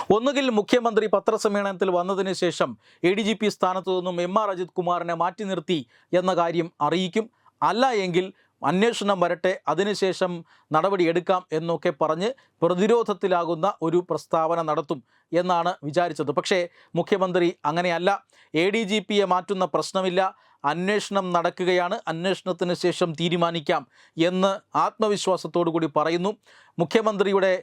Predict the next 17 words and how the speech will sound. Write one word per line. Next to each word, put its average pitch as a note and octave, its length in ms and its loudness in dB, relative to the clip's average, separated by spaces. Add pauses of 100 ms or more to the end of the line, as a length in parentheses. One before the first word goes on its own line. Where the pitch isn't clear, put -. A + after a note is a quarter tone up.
(240)
പ്രിൻസിപ്പൽ G3+ 560 0
സെക്രട്ടറിക്കെതിരെ F3+ 720 0 (160)
വളരെ F3+ 240 2 (140)
ഗൗരവകരമായ F#3+ 840 0
ആരോപണങ്ങളാണ് E3+ 640 -2 (360)
പി F3 180 0
വി F#3+ 140 2
അൻവർ F3 260 0
ഉന്നയിച്ചത്. F3 420 -2 (560)
ആ G#3 40 2 (300)
ആരോപണങ്ങൾ F#3 540 -2 (120)
തള്ളിക്കൊണ്ട് F#3 500 -2 (400)
പി G3 120 2 (100)
ശശി G3+ 340 0 (200)
എന്നത് F3 200 0 (160)
പാർട്ടിയുടെ F3+ 460 2 (140)
സംസ്ഥാന, F3+ 420 -2